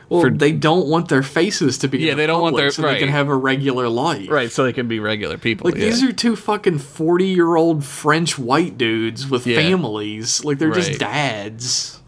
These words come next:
Speaker 2: They're just regular ass guys, yeah.
Speaker 1: Why do you wanna see them this bad? <laughs>
Speaker 2: It's because they have the helmets on. It's sort of
Speaker 1: The helmet
Speaker 2: self-defeating.
Speaker 1: is the face. That's what you should be focusing on.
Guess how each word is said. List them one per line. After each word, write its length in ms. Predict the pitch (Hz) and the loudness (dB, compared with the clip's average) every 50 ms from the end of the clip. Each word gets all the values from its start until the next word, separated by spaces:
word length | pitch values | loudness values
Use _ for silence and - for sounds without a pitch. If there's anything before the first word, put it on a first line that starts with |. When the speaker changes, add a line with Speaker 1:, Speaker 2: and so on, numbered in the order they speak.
| - - - | -20 -8 -2
Speaker 2:
They're 140 | 196 170 156 | 0 0 2
just 220 | 151 170 156 - | 2 0 0 0
regular 500 | 165 135 135 127 123 117 123 113 113 110 | 0 0 0 0 2 2 2 2 2 2
ass 240 | 110 107 101 107 - | 0 0 0 -2 -2
guys, 440 | - - 107 101 101 98 - 98 - | -2 -2 -2 -2 -2 -4 -6 -4 -4
yeah. 200 | 104 90 - 101 | -4 -4 -4 -4
Speaker 1:
Why 260 | - 151 147 131 151 | -4 -2 -2 0 0
do 60 | 175 | 0
you 160 | 190 196 196 185 | 0 0 0 0
wanna 280 | 175 175 175 180 170 151 | 2 2 2 2 0 -2
see 280 | - - 160 170 202 | -2 -2 0 0 0
them 320 | 202 185 143 113 107 110 107 | 0 0 0 0 -2 -4 -6
this 200 | 107 110 - - | -4 -4 -4 -6
bad? 220 | 143 113 107 104 | -6 -6 -2 0
<laughs> 280 | - - - - - - - - - - - - - _ _ - - - | 0 0 0 -2 -4 -6 -8 -8 -8 -14 -20 -20 -20 _ _ -20 -4 -2
Speaker 2:
It's 180 | 165 170 - - | -2 -2 0 -2
because 380 | 202 185 - 208 190 175 175 | -2 -2 0 0 0 0 0
they 240 | 165 165 175 170 165 | 0 0 2 2 2
have 180 | 175 170 165 170 | 2 0 0 0
the 60 | 160 | 0
helmets 340 | 180 196 277 247 175 - - | 0 0 0 -2 -2 -4 -6
on. 240 | 101 - 165 165 - | -8 -8 -8 -4 -2
It's 180 | 147 143 - | -2 -2 0
sort 200 | - 208 202 208 | 0 0 2 2
of 60 | 208 185 | 2 2
Speaker 1:
The 80 | 160 | 2
helmet 220 | 208 180 165 190 202 | 2 2 2 2 2
Speaker 2:
self-defeating. 300 | - 247 240 226 214 - | 2 2 2 2 0 0
Speaker 1:
is 100 | - - | 0 -2
the 100 | 175 156 | -2 -2
face. 540 | - - 208 214 170 - - - - - - | 0 0 0 0 0 -2 -6 -10 -12 -12 -6
That's 260 | - 131 139 135 - | -4 -4 -4 0 0
what 140 | 190 180 170 | 0 0 0
you 60 | 185 | 0
should 180 | 180 - 196 170 | 0 0 0 0
be 80 | 165 | 0
focusing 600 | 156 - 190 196 185 190 - - - - - - | 0 2 2 2 2 0 -2 -6 -6 -8 -12 -14
on. 440 | - - 85 - - - - 190 | -16 -16 -16 -16 -16 -14 -14 -14